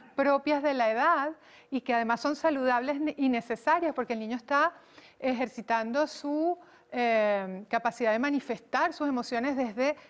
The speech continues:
el lugar que puede hacerlo y con los recursos con los que cuenta.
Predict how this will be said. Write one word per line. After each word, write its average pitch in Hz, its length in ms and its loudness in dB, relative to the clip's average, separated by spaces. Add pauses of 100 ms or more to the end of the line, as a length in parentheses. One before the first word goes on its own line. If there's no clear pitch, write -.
el 254 180 2
lugar 240 360 0
que 311 100 0
puede 233 240 -2
hacerlo 254 420 -2
y 311 60 -2
con 269 140 -2
los 233 100 -2
recursos 285 520 -4
con 226 140 -4
los 196 120 -6
que 202 140 -10
cuenta. - 600 -6